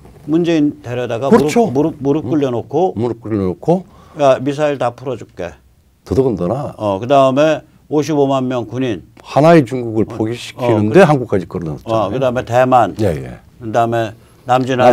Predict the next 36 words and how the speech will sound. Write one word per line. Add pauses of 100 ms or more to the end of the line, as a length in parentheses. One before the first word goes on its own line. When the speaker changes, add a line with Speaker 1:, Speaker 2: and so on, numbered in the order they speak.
Speaker 2:
남-,
남진아의
Speaker 1:
항해의
Speaker 2:
남성운동.
Speaker 1:
자유.
Speaker 2:
응,
항해의
자유.
뭐. (360)
Speaker 1:
"야,
너,
너희
지금
Speaker 2:
응?
Speaker 1:
중국이랑
지금
한판
떠야
되는데 (360)
너희
앞에서 (200)
네
자리
지킬 (260)
각오
돼
있냐?" (160)
Speaker 2:
음. (800)
Speaker 1:
어,
문재인이 (240)
"예스, (220)
돼
있습니다." (140)
그러고
왔단
말이에요.